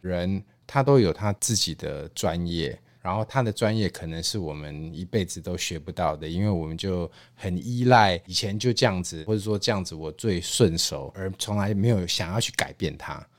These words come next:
后来我就觉得说，嗯，其实把对的人放在对的地方，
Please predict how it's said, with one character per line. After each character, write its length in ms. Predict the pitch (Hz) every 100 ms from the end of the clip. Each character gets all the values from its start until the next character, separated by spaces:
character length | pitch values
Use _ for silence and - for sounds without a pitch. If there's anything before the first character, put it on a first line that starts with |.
| _
后 100 | -
来 140 | 123 87
我 120 | 85
就 140 | 82
觉 180 | 101 85
得 60 | 82
说， 260 | 82 82 82
嗯， 240 | 127 123 107
其 160 | 101
实 320 | 95 92 87 90
把 160 | - 92
对 220 | - 156
的 140 | 117 95
人 220 | 90 92
放 260 | 120 101
在 400 | 98 98 87 85 90 _
对 180 | 113 87
的 80 | 80
地 200 | - 87
方， 400 | - 78 78